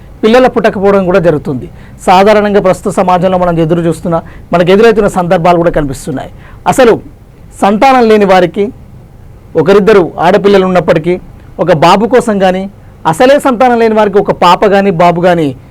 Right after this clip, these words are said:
కావాలనుకునే వారికి పుత్రకామేష్టి యాగం ద్వారా సాధ్యమవుతుందని అంటున్నారు ఆచార్య సత్యవీర్ స్వామీజీ గారు. సువిజ్ఞాన ఆశ్రమం నర్సాపూర్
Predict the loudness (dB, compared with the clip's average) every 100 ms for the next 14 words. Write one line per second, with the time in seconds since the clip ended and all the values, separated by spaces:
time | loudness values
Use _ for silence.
0 | -20 -20 -4 0 2 2 0 -2 -2 0
1 | -2 -4 -6 -6 -10 -20 -20 -20 -20 -20
2 | -20 -8 -4 0 2 2 2 0 0 0
3 | 0 0 2 0 0 -2 0 0 0 -2
4 | -2 -2 -2 -2 -2 -2 -4 -14 -20 -20
5 | -20 -20 -20 -4 0 0 0 0 0 -2
6 | -4 -2 0 0 0 -2 -2 -4 -4 -6
7 | -10 -20 -20 -20 -20 -20 -20 -8 -2 0
8 | 2 2 2 0 0 -2 -4 -6 -16 -20
9 | -6 -2 0 2 2 0